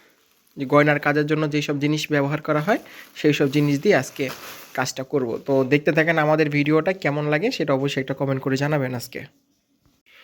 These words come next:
একটা স্যাম্পল করতে গেলে কত কিছু নিয়ে বসতে হয় দেখেন, দেখলে মনে হবে যে নোংরার মধ্যে বসে আছি,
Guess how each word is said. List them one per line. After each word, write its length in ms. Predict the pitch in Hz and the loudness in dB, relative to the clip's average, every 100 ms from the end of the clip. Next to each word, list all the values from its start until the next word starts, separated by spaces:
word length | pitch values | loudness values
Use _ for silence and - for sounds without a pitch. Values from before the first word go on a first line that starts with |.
| - - _ _ _ _ - | -20 -20 _ _ _ _ 2
একটা 300 | 160 - 170 | 2 4 0
স্যাম্পল 480 | 170 165 156 160 175 175 | 2 2 2 2 0 0
করতে 240 | 160 160 165 | -2 0 2
গেলে 260 | 175 165 127 117 - | 4 4 2 -2 -2
কত 300 | 175 175 - 175 | -4 -4 -10 -8
কিছু 160 | 175 - | -8 -6
নিয়ে 160 | 156 156 143 | -2 -2 -2
বসতে 240 | 139 - | -4 -2
হয় 220 | 139 123 123 | 0 0 0
দেখেন, 240 | 127 135 127 131 - _ _ _ _ _ _ _ _ - - - - 156 | -2 -6 -10 -12 -20 _ _ _ _ _ _ _ _ -20 -20 -20 -6 4
দেখলে 220 | 175 175 196 | 4 6 4
মনে 120 | 185 185 | 4 4
হবে 200 | 175 180 | 2 2
যে 60 | 185 | 2
নোংরার 500 | 160 185 196 185 175 | 2 2 4 2 4
মধ্যে 220 | 175 170 | 2 2
বসে 300 | 165 165 175 | 0 0 0
আছি, 220 | 165 165 | 0 0